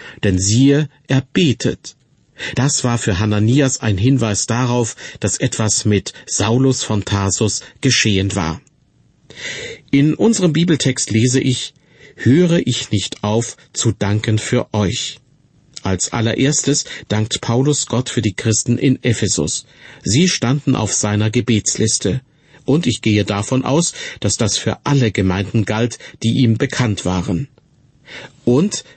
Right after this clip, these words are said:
gedenke euer in meinem Gebet.“ Das Wort für gedenken meint auch erinnern und erwähnen. Deshalb deutet sich für mich hier an,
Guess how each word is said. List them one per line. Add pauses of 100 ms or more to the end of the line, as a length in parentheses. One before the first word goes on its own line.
(120)
gedenke
euer
in
meinem
Gebet.“ (760)
Das
Wort
für
gedenken (200)
meint
auch
erinnern (200)
und
erwähnen. (760)
Deshalb
deutet
sich
für
mich
hier
an,